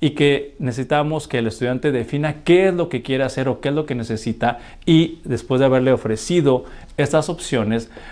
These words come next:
tenemos que pedirle al estudiante que se plantee algunas evidencias. ¿Cómo te vas a demostrar a ti mismo o a ti misma que estás avanzando, que estás logrando estos aprendizajes?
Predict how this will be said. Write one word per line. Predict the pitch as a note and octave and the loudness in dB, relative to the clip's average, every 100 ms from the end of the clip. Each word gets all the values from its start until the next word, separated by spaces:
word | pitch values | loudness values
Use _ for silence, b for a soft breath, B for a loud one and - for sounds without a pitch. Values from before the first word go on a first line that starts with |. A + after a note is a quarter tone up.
| B | B
tenemos | E3 F3+ F#3 F#3+ - | 0 2 2 0 2
que | F3 | 0
pedirle | F3+ F3 E3+ D#3+ | 2 2 4 4
al | E3 | 2
estudiante | D#3 C#3+ C#3 D#3+ - | 0 -2 0 -4 -2
que | D3+ D3+ - | 0 0 -2
se | - D3+ | 0 2
plantee | D3 C#3 C#3 C3+ A#2 D3+ E3 - | 2 0 2 0 2 2 2 2
algunas | B2+ A#2+ B2+ C3+ D3 D3 | 2 2 0 0 0 -2
evidencias. | C3 A2+ A2 B2 C3 A2+ F#2+ - - B B | 0 0 0 0 0 -2 -8 -10 -18 B B
¿Cómo | - G#3+ C4 C4 - - | 4 6 6 2 -4 -2
te | D#3 | 4
vas | D#3+ E3+ | 6 6
a | G3+ | 2
demostrar | F#3+ C#3 - D3 D#3 | 2 0 2 2 2
a | D3+ | 0
ti | E3 | 0
mismo | D3 D3 E3 C3 B2+ A#2+ | 0 2 0 0 -2 0
o | G#2+ | 0
a | G#2 | 0
ti | C#3+ | 0
misma | D3+ D#3+ C#3 D#3 D#3 | 2 0 2 0 -2
que | A2+ | -6
estás | - A#2+ C#3 | -2 -2 0
avanzando, | C3 A2 G#2 A2+ B2 B2 | 0 0 0 0 0 0
que | A2+ | -2
estás | A#2 A#2 | -2 2
logrando | B2+ A#2 A#2+ B2+ C3 C#3 B B B - | 2 4 4 4 2 0 B B B 2
estos | D#3+ D#3 C#3 | 2 2 -2
aprendizajes? | B2+ B2+ A2+ G#2+ - C3 A2+ E3+ F3+ | -2 0 -2 0 -2 -2 0 -2 -2